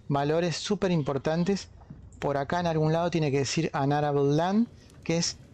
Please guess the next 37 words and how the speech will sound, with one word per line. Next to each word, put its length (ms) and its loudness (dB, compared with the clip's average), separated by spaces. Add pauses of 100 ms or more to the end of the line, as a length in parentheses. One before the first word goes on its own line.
(120)
tierras 640 0
no 240 2
aradas, 440 0
y 40 2
entonces 340 0
tienen 260 2
una 200 4
fuerte 640 -2
atracción 460 0
migratoria. 520 2
Sobre 360 2
eso 280 0
no 240 2
hay 200 2
nada 460 0
que 120 0
puedan 240 2
hacer, 280 -2
pero 240 0 (540)
el 240 0
otro 280 -2
factor 520 -4
que 160 -2
tiene 200 0
influencia 580 0
es 240 0
el 80 0
estándar 400 0
de 120 2
vida, 260 2
como 180 0
vieron 300 2
ahí, 300 2 (580)
y 60 2
hay 100 2
factores 600 -2
externos, 840 0